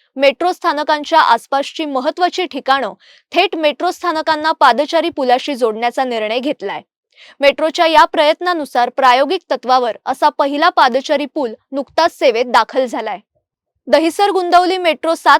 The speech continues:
मार्गिकेतील बोरिवलीतील देवीपाडा मेट्रो स्थानक ते ओबेरॉय स्काय सिटी मॉल दरम्यान पादचारी पूल बांधण्यात आला असून, हा मॉल आणि पूल नागरिकांसाठी खुला झालाय. बोरिवलीतील ओबेरॉय स्काय सिटी मॉल थेट जवळच असलेल्या मेट्रो सात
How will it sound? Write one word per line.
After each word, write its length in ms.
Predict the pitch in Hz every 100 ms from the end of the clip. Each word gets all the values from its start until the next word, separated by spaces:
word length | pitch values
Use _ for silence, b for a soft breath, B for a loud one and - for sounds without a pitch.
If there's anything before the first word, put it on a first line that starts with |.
| 330
मार्गिकेतील 640 | 294 254 285 294 - 302
बोरिवलीतील 720 | 247 240 269 294 302 285 311
देवीपाडा 580 | 247 262 269 359 339 339
मेट्रो 320 | 294 - 247
स्थानक 380 | - 277 262 202 -
ते 100 | 269 - -
ओबेरॉय 440 | 262 240 330 359
स्काय 340 | 370 - 269 269
सिटी 300 | 311 247 302
मॉल 240 | 254 226
दरम्यान 400 | 240 240 240 185 - _ _
पादचारी 520 | 285 262 294 339 330 359
पूल 260 | 311 302
बांधण्यात 420 | 240 208 226 247
आला 220 | 240 214 233
असून, 300 | - 240 185 _ _
हा 180 | - 311
मॉल 320 | 320 302 262 175 -
आणि 180 | 254 277 -
पूल 160 | 320 226
नागरिकांसाठी 840 | 262 233 240 277 330 320 254 269 -
खुला 280 | 285 233
झालाय. 320 | 226 254 196 185 _ _ _ _ _ _ _ _ 247
बोरिवलीतील 680 | 294 330 381 392 - 381
ओबेरॉय 480 | - 285 302 339 359
स्काय 320 | - 320 294
सिटी 320 | 311 302 320
मॉल 300 | 285 277 196 -
थेट 200 | 320 311
जवळच 480 | 247 269 277 359 359
असलेल्या 420 | 330 302 302 302
मेट्रो 380 | 302 247 - 285
सात 220 | - 285